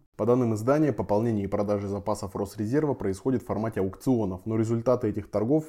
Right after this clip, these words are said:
всегда засекречены, а допускают к ним только заранее отобранных участников с разрешением от Ф С Б.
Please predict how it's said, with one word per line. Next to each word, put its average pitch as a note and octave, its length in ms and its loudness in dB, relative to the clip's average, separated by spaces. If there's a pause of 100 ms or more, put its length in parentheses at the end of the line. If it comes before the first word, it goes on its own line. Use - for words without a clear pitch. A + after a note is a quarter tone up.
(160)
всегда G#2 360 -2
засекречены, G2+ 800 -4
а G2+ 80 -4
допускают G#2+ 500 -2
к - 40 -20
ним A#2+ 120 0
только G#2 260 -2
заранее G#2 400 -2
отобранных G2+ 480 -2
участников - 580 -4
с - 120 -16
разрешением G2 600 -4
от G2 120 -6
Ф F#2 100 -10
С G2 140 -2
Б. F#2 260 -4